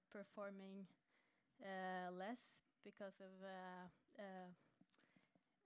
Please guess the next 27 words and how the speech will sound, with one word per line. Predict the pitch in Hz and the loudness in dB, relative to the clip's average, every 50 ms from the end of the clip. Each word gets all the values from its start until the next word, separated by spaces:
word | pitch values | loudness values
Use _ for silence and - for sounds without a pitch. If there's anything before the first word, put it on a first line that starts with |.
| 285 208 | -2 0
the | 208 202 | 0 2
economical | 220 - 226 214 208 214 214 214 - 226 | 2 4 4 4 4 4 2 2 2 0
problems | 208 - 247 226 220 214 220 220 220 220 220 - - - - _ _ _ - | 0 4 4 4 6 6 6 6 6 4 2 0 -6 -16 -20 _ _ _ 0
itself | 233 233 233 - - - - 240 254 302 330 - - - - - | 0 0 0 -2 -2 2 4 6 6 6 4 2 -4 -8 -4 2
are, | - 233 220 220 220 | 6 8 8 8 8
um, | 214 208 220 - - - | 6 4 0 -4 -2 0
uh, | 226 220 214 208 202 | 0 2 2 2 0
sort | - 214 202 202 | -2 -4 -4 -2
of, | 208 196 190 190 - | -4 -4 -4 -4 -2
uh, | 202 196 190 190 190 196 190 190 190 185 | 0 2 4 4 4 4 4 4 2 0
blocking | 196 202 202 208 208 - 226 202 202 196 | 2 2 2 2 2 0 -2 -2 0 0
your | 190 196 196 | -2 -2 -2
mental | 196 190 190 208 - 202 196 - | -2 -2 -4 -4 -6 -8 -10 -10
capacity. | - - 208 202 214 - 254 - - 277 302 320 - - - - - - - _ _ - - | -8 -4 -2 -2 -2 -2 -2 0 0 0 0 0 -4 -12 -20 -20 -20 -20 -20 _ _ 4 8
Uh, | 233 226 226 233 | 8 10 10 10
they're, | 220 226 240 240 - 208 214 - - - - - - - _ _ _ - - - - 262 | 8 8 6 6 6 2 0 -6 -14 -20 -20 -20 -20 -20 _ _ _ -20 -20 -12 -2 4
they | 233 233 | 6 8
are | 233 240 226 226 | 10 10 10 10
all | 220 226 220 226 214 208 | 8 8 6 4 4 2
really | 226 233 226 220 208 | 2 2 4 4 4
interesting, | 214 226 - 226 220 - - 202 202 202 202 202 196 | 4 2 2 0 -4 -2 -2 -2 -2 -2 -2 -2 -2
uh, | 196 196 196 196 196 196 196 190 190 190 190 190 196 - - - - | 0 0 2 2 2 2 2 4 4 2 2 2 0 -2 -4 -4 -2
uh, | 220 202 196 196 196 190 190 190 185 185 196 196 - - 208 | -2 0 0 0 0 0 0 -2 -4 -6 -10 -12 -12 -10 -10
studies | - - - 233 254 262 226 190 190 202 - - - | -8 -4 -2 0 0 2 0 0 -2 -4 -8 -8 -6
and | 208 196 196 196 | -6 -6 -6 -6
examples, | 190 190 - - 214 220 226 220 202 190 190 196 - - | -8 -8 -6 -4 -4 -4 -4 -4 -4 -6 -6 -6 -6 -4
and, | - 208 208 202 202 196 196 190 196 | -2 0 0 0 0 -2 -2 -4 -4